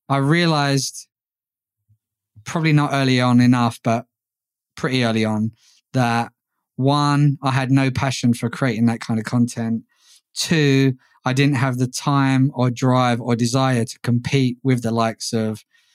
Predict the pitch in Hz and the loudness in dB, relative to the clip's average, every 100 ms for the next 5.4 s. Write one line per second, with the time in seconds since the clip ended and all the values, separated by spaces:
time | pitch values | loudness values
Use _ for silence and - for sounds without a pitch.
0 | _ _ _ _ 120 110 107 107 110 127 | _ _ _ _ -4 -2 0 -2 -2 0
1 | 120 117 113 123 117 117 110 98 117 123 | 2 2 2 2 4 2 0 -2 0 2
2 | 123 120 120 113 110 104 113 135 127 120 | 4 4 4 4 0 -2 0 0 2 2
3 | 117 113 110 - 120 110 110 - - _ | 2 0 -2 -4 -2 -2 -4 -10 -20 _
4 | _ 117 110 - - 117 113 - 120 110 | _ -6 -4 -6 -4 -2 -2 -4 -4 -2
5 | 107 107 110 | -4 -6 -6